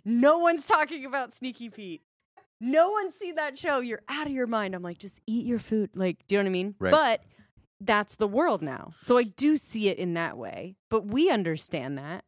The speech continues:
Speaker 1: This
Speaker 2: Yeah.
Speaker 1: generation is like, a Cheeto can be fucking weed, right? A lemonade drink can be fucking dose you out. Like, I, you know, like,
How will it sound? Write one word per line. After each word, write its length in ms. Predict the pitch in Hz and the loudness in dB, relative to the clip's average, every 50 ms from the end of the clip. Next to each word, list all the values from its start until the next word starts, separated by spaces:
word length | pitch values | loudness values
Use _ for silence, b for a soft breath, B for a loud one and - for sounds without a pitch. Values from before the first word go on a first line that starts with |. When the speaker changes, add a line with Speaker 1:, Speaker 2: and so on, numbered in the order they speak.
| _ _ | _ _
Speaker 1:
This 180 | 160 160 208 214 | -4 -2 2 4
Speaker 2:
Yeah. 140 | 226 214 190 | 4 4 4
Speaker 1:
generation 580 | 220 208 196 190 180 165 156 165 - - 180 | 4 2 2 2 0 0 -2 -4 -4 -4 -6
is 100 | 175 160 | -4 -2
like, 200 | 175 170 165 - - - | -2 -2 -2 -4 -6 -6
a 80 | 180 | -6
Cheeto 480 | 170 - - 180 170 156 165 165 175 170 | -6 -6 -6 -6 -4 -4 -2 -4 -4 -4
can 240 | - 190 170 165 160 | -4 -4 -4 -4 -4
be 160 | 156 151 156 | -4 -6 -8
fucking 500 | - - 147 151 - 165 165 165 165 143 | -10 -10 -12 -10 -10 -10 -10 -10 -10 -10
weed, 480 | 151 151 143 143 147 165 202 220 269 - _ _ _ - | -10 -10 -10 -8 -8 -8 -8 -8 -10 -14 _ _ _ -8
right? 340 | 175 175 170 190 240 269 - b b b b b b | -6 -4 -4 -4 -4 -6 -8 b b b b b b
A 80 | - 190 | 0 0
lemonade 480 | 185 185 180 185 190 190 185 190 190 | 2 2 2 0 2 2 2 2 0
drink 380 | 180 160 175 175 175 180 - - | 0 0 0 0 0 0 -2 -4
can 160 | - 185 185 | -6 -6 -4
be 120 | 170 170 160 | -4 -6 -6
fucking 600 | - 165 160 160 - 170 160 156 160 160 180 - _ _ _ _ _ _ _ _ _ _ _ _ _ _ _ _ - 156 - | -6 -6 -6 -6 -6 -6 -6 -6 -6 -8 -8 -12 _ _ _ _ _ _ _ _ _ _ _ _ _ _ _ _ -20 -18 -6
dose 340 | - 180 170 165 151 - - | -4 -2 -2 -2 -4 -6 -4
you 100 | 175 165 | -4 -2
out. 200 | 147 143 151 - | -2 -2 -2 -2
Like, 160 | - 196 185 | -4 -4 -2
I, 80 | 202 113 | -2 -2
you 180 | - 233 247 | -2 0 0
know, 220 | 254 226 175 143 170 | 0 0 0 -2 -2
like, 240 | 180 180 180 175 | -2 -2 -4 -4